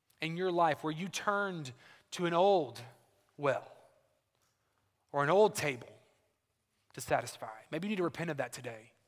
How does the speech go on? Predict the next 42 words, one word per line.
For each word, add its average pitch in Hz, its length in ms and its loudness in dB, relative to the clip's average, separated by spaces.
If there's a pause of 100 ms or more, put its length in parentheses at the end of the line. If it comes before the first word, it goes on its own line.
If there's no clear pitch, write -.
(440)
and 135 80 -10
say, 147 160 -4
"God, 147 320 4
I 147 40 0
want 156 160 -6
you 147 60 -6
to 135 60 -6
get 151 120 -6
that 156 60 2
out 156 60 4
of 147 60 2
my 139 100 0
life 151 460 2 (420)
so - 140 -12
that 139 80 0
I 151 140 2
can 143 280 -8 (300)
partake 147 320 -6
of 139 80 -6
what 135 100 -2
I 131 100 -2
know 139 320 -4
is 120 120 -8
good." 117 420 -12 (1300)
Or 147 60 -2
maybe 226 400 2 (400)
you 170 120 -4
don't 214 140 2
even 190 160 -2
feel 175 180 -2
a 151 40 -2
peace 208 400 -6
because - 280 -4
you're 147 60 -6
so 185 280 -2
enwrapped 160 480 -2
in 143 60 -10
that 135 160 -8
sin 160 320 -10
that 131 80 -12
you 143 100 -12
can't 170 340 -10